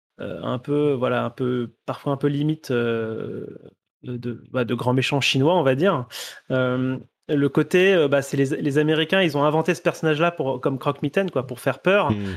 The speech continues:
Speaker 1: Et c'est un peu ridicule, quoi. Regardez, ils ont appelé, ils m'ont appelé comme une orange, euh, mandarin, euh,
Speaker 2: Ouais,
Speaker 1: pas
Speaker 2: ouais.
Speaker 1: mandarine, et cetera.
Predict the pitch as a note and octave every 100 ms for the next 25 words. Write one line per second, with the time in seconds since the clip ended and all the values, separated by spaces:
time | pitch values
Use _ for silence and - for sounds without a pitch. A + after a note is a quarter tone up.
0 | - B2+ B2+ - C3+ - D3 D3+ E3+ G#3
1 | E3 - B2+ A#2+ C3 D3+ C3+ A#2+ A#2+ C3+
2 | C3+ C3+ C3 C3+ C3+ B2+ B2 A#2+ D3 D3+
3 | B2 A#2 A#2+ A#2+ A#2 A#2+ C#3 C3 G2 F#2+
4 | A#2 A#2+ A#2+ C#3 B2 G#2 _ _ A#2+